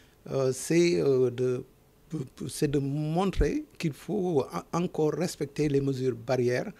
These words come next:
pour, euh, justement ne pas baisser la garde. Les gens ne respectent plus les mesures barrières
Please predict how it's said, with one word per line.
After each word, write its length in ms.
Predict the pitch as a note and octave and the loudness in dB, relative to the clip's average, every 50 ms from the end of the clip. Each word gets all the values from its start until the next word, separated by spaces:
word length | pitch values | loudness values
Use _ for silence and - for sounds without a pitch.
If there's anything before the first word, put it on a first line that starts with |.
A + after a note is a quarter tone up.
| - - - - - - - | -20 -20 -20 -20 -20 -10 -2
pour, 160 | - B2+ C3 | 0 4 4
euh, 540 | C3 B2 A#2+ A#2 A#2 B2 A#2+ - A#2 A2+ A#2 | 4 4 4 2 0 -4 -6 -8 -8 -8 -8
justement 800 | A2+ A2 C3 - - - C3 B2 B2+ B2+ C3 C3 C3 B2 A#2+ A#2 A#2 A2+ A2 - B2+ B2+ B2+ | -8 -8 -10 -8 -4 -4 -2 -2 -2 -2 -2 -2 -2 -4 -6 -6 -8 -10 -12 -14 -16 -10 -8
ne 80 | A#2+ | -6
pas 160 | B2+ - C3+ C3 | -2 -2 -2 0
baisser 240 | C3 B2 - B2 | -2 -2 -4 -4
la 120 | A#2 B2 - | -4 -4 -8
garde. 200 | G2+ - - - - - - | -8 -12 -14 -16 -16 -8 -2
Les 100 | - E3+ | -2 0
gens 140 | D#3+ F#3 F#3+ F#3 F#3 | 0 2 0 0 0
ne 80 | F3 D#3+ | -2 -4
respectent 380 | E3 D#3+ - - F3 D#3+ - - - | -4 -4 -6 -8 -8 -8 -10 -12 -16
plus 380 | - F3 F3 F3+ F3+ E3+ E3+ E3 | -8 -4 -4 -2 -2 -2 -2 0
les 140 | C#3 D#3 D#3 | 0 0 2
mesures 280 | D3+ D#3+ D3+ C#3 - | 2 2 0 0 -2
barrières 540 | B2 B2 C#3+ C3+ C#3 C#3+ D#3+ F3 F#3 F#3 F3 | -2 0 -2 0 0 -2 -2 -2 -2 -4 -6